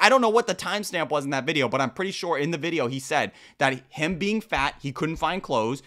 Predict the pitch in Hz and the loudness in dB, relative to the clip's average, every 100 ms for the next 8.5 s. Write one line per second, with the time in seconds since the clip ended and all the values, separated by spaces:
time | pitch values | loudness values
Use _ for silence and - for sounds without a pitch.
0 | - 123 139 147 135 127 175 233 156 135 | -8 -2 -2 -2 -4 -2 0 0 0 -2
1 | 147 - - 156 151 147 - 165 185 247 | -4 -6 -6 -4 -4 -6 -4 -2 -2 -4
2 | - 117 113 139 165 170 170 156 147 160 | -2 -4 -4 -4 -4 -2 -2 -2 -4 -4
3 | 160 147 143 135 135 127 143 143 190 180 | -4 -2 -2 -2 -4 -2 -4 -4 -6 -6
4 | 143 123 113 107 - - 185 202 233 262 | -8 -4 -4 -4 -8 0 0 2 0 2
5 | 233 202 190 185 - _ 294 330 240 - | 2 0 -2 -6 -10 _ -2 0 0 -2
6 | _ 165 147 127 131 131 127 135 131 120 | _ -4 -2 -2 -2 -2 -4 0 -2 0
7 | 120 135 156 - 220 220 180 165 156 151 | -2 -4 -6 -2 0 0 0 -2 -2 -4
8 | 143 143 135 254 | -2 -2 4 4